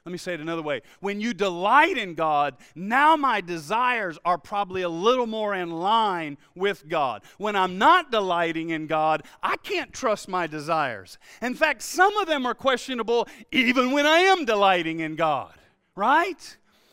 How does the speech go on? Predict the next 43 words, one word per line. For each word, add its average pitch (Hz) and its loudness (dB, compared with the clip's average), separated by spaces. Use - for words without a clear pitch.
Um, 180 0
so 214 -4
psychologist 254 -2
Abraham 220 -4
Maslow, 180 -2
he 220 -8
said 202 -8
it 156 -12
best, 135 -8
a-, 190 -12
a-, 208 -10
and 196 -10
I 170 -6
think 208 -12
I 185 -4
have 165 -6
it 143 -18
for 143 -12
you. 131 -8
I - -10
wanted 151 -10
to 131 -12
put 151 -14
it 139 -12
up 139 -8
here. 131 -10
"A 180 -6
musician 240 -6
must 269 -8
make 220 -10
music. 214 -10
A 160 -2
builder 165 -6
must 180 -10
build. 208 -8
An 151 -10
artist 143 -6
must 180 -10
paint. 202 -10
A 156 -8
poet 160 -10
must 180 -10
write, 185 -4